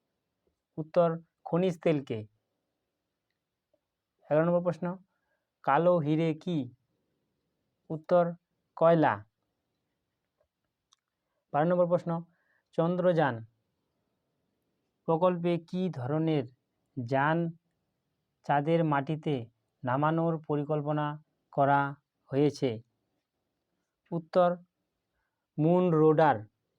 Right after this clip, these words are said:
নামে একটি মোটর চালিত যান। তেরো, মুন রোডারের কাজ কি?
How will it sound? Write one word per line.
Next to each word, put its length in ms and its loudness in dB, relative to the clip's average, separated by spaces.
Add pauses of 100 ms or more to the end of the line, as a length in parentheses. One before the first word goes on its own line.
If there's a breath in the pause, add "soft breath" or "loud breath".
(260)
নামে 360 2 (840)
একটি 360 -4 (440)
মোটর 380 0 (120)
চালিত 300 0 (140)
যান। 180 0 (3000)
তেরো, 240 6 (1900)
মুন 280 2 (360)
রোডারের 480 6 (640)
কাজ 300 2 (220)
কি? 180 -2